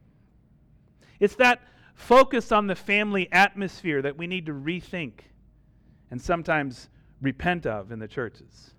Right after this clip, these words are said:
We have to remind ourselves, where's our eschatology in all of this? Where's our biblical doctrine of the church?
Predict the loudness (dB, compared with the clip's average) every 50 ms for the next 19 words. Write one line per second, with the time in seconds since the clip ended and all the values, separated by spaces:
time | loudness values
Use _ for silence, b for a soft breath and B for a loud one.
0 | _ _ _ _ _ _ _ _ -20 _ _ b b b b b b b -4 -4
1 | -4 -2 -2 -4 0 0 0 0 0 0 -2 -2 -2 -4 -6 -6 -4 -2 -2 0
2 | 0 0 -2 -2 -2 -2 -4 -6 -8 -12 -6 -6 -6 -6 -6 -8 -14 -16 -20 -20
3 | _ _ _ _ _ _ _ _ _ -12 -10 -8 -6 -6 -8 -8 -12 -14 -16 -18
4 | _ -20 -20 -20 _ _ _ _ _ _ _ _ _ _ _ _ _ _ _ b
5 | b b b b b 2 2 2 4 4 2 2 2 2 -2 -2 0 -2 -4 -4
6 | -4 -2 0 0 0 0 -2 -8 -12 -12 -10 -10 -10 -12 -8 -8 -8 -8 -8 _
7 | _ -20 -20 -20 -20 _